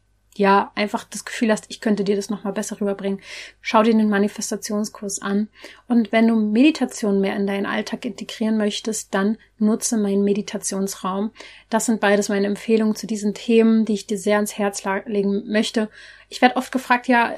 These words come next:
boah, ich höre deinen Podcast, ich bin ein bisschen überfordert, es gibt so viele spannende Themen und ich möcht-, weiß gar nicht, wo ich anfangen soll.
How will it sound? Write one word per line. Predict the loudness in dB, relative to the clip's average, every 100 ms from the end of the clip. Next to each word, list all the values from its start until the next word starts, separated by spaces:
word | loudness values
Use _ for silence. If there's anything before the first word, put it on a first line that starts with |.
| -6
boah, | 2 4 4
ich | 2 2
höre | 4
deinen | 4 2
Podcast, | 0 -2 4 4 4 -4
ich | -10 -2
bin | 0
ein | 0
bisschen | 0 0
überfordert, | 0 2 2 2 2
es | -4 -8
gibt | -10
so | -10
viele | -8 -6
spannende | -6 -2 0 -2
Themen | -2 -2 0 -2
und | -2
ich |
möcht-, | -6 -6 -2
weiß | -2 0
gar | -2
nicht, | -4
wo |
ich | -8
anfangen | -4 -4 -2 0
soll. | 2 0